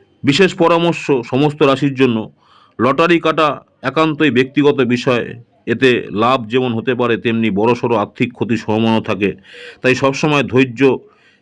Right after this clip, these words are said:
বিচক্ষণতা এবং যুক্তির সঙ্গে সিদ্ধান্ত নিন। ভিডিওটি ভালো লাগলে, অর্থাৎ ভাগ্য, বাস্তব এবং বুদ্ধির মেলবন্ধনই সফলতা আসে, তাই লটারি আগে নিজের রাশিফল জেনে সিদ্ধান্ত নিন।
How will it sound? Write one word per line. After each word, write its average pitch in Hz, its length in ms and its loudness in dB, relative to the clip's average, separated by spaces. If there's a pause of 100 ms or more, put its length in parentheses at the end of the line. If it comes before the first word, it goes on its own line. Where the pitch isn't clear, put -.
(140)
বিচক্ষণতা 139 760 0
এবং 120 320 0
যুক্তির 131 340 0
সঙ্গে 127 460 0 (540)
সিদ্ধান্ত 139 540 0
নিন। 110 340 2 (840)
ভিডিওটি 170 600 4 (340)
ভালো 131 260 2
লাগলে, 123 420 0 (600)
অর্থাৎ 151 440 -2 (340)
ভাগ্য, 147 420 -4
বাস্তব 139 540 2
এবং 151 280 0
বুদ্ধির 135 420 4
মেলবন্ধনই 139 640 2
সফলতা 123 480 0
আসে, 120 240 -2
তাই 113 160 0
লটারি 131 400 4
আগে 127 240 0
নিজের 117 320 0
রাশিফল 120 440 -4
জেনে 107 200 -2
সিদ্ধান্ত 110 460 0
নিন। 113 240 0